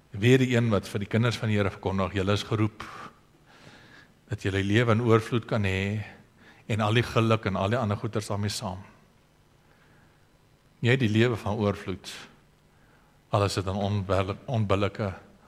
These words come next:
onregverdige werksplek. Ek het altyd die lewe in oorvloed met Christus in my. Ek styg altyd bo my omstandighede uit met Christus binne my.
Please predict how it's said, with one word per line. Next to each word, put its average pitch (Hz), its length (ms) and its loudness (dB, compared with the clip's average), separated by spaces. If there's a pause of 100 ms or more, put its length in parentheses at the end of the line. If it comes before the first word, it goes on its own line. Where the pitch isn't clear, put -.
(120)
onregverdige 98 760 -2
werksplek. - 600 -12 (1120)
Ek - 160 -6
het 104 80 -2
altyd 107 380 0
die 92 60 -4
lewe 92 260 -2
in 92 80 -4
oorvloed - 460 -10 (260)
met 104 140 -8
Christus 110 420 -8
in 98 100 -12
my. 95 120 -14 (1800)
Ek - 100 -2
styg 123 240 4
altyd 107 280 4
bo 113 120 4
my 117 160 4
omstandighede 107 680 -2
uit 82 100 -14
met 95 140 -12
Christus - 400 -14
binne - 180 -18
my. - 140 -16